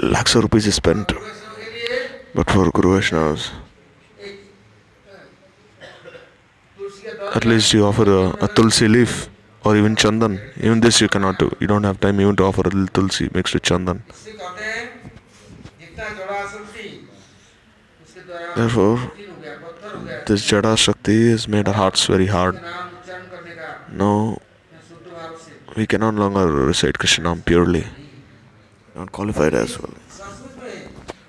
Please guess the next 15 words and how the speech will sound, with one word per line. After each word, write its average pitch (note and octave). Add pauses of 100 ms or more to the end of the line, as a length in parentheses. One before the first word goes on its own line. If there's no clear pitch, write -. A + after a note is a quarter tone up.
(360)
But A2 (920)
if A#2 (920)
we -
listen G#2
to G2+
Harinam E2 (1300)
from G#2
Shri F2+
Guru C3 (500)
and G2+
with G2
faith, A2 (1040)
If -
we C3+
pray, B2+